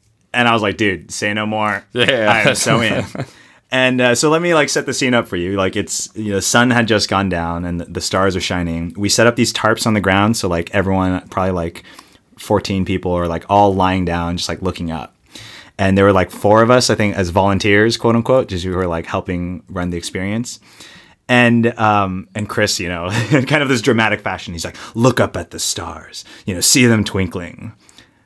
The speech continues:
Speaker 1: And now, that is the last time you'll see the stars for thirty minutes. Close your eyes." And, like, everyone closes their eyes, you know, and
Speaker 2: Okay.
Speaker 1: everyone's kinda giggling and stuff. And, like,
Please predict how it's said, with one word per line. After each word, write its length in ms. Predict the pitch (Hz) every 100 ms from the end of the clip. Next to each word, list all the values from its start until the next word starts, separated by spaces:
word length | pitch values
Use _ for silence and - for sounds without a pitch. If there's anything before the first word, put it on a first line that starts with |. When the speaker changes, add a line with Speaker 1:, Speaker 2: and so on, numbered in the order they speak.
| _
Speaker 1:
And 160 | 92 95
now, 520 | 104 101 92 90 101 _ _
that 100 | 95
is 60 | 90
the 80 | 104
last 200 | 104 -
time 180 | 104
you'll 100 | 98
see 160 | 90 101
the 100 | 90
stars 380 | - 82 82 82
for 120 | -
thirty 280 | - 87 82
minutes. 580 | 82 78 - - - - _ -
Close 320 | 101 95 90
your 120 | 85
eyes." 440 | 82 82 - - - _ _ _ -
And, 100 | 117
like, 140 | 113
everyone 340 | 120 131 131 127
closes 320 | 131 120 107
their 140 | 104
eyes, 320 | 98 92 110
you 80 | 120
know, 40 | 123
and 60 |
Speaker 2:
Okay. 40 | 147
Speaker 1:
everyone's 200 | 160 160
kinda 220 | 151 143
giggling 300 | 127 123 123
and 80 | 113
stuff. 200 | 113 107
And, 140 | 110
like, 240 | 101 95